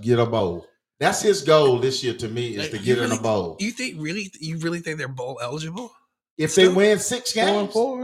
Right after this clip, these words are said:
Speaker 1: Oh, you got,
Speaker 3: Oh,
Speaker 1: yeah, they
Speaker 3: wow,
Speaker 1: won.
Speaker 3: yeah, I guess so.
Speaker 1: Y-, yeah, you gotta win two more games. You're bowl eligible.
Speaker 2: They, they got, yeah, they, I think they can get two.
Speaker 1: I, I do too, and I think, and that's, that's gotta be his goal. If we make a bowl, we done made a step already.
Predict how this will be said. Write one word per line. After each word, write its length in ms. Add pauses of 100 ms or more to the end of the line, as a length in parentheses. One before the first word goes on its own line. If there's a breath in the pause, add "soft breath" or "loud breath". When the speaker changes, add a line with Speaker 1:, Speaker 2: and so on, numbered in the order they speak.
(100)
Speaker 1:
Oh, 100
you 100
got, 240
Speaker 3:
Oh, 40
Speaker 1:
yeah, 420
they 100
Speaker 3:
wow, 300
Speaker 1:
won. 80
Speaker 3:
yeah, 100
I 60
guess 220
so. 100
Speaker 1:
Y-, 180
yeah, 160
you 180
gotta 160
win 220
two 140
more 220
games. 320
You're 120
bowl 280
eligible. 420
Speaker 2:
They, 180 (160)
they 80
got, 240
yeah, 160
they, 160 (240)
I 120
think 160
they 120
can 100
get 260
two. 140
Speaker 1:
I, 160 (140)
I 160
do 240
too, 320
and 160
I 180
think, 220 (480)
and 180
that's, 320
that's 220
gotta 280
be 180
his 120
goal. 500 (240)
If 160
we 100
make 260
a 80
bowl, 340
we 80
done 200
made 180
a 40
step 400
already. 360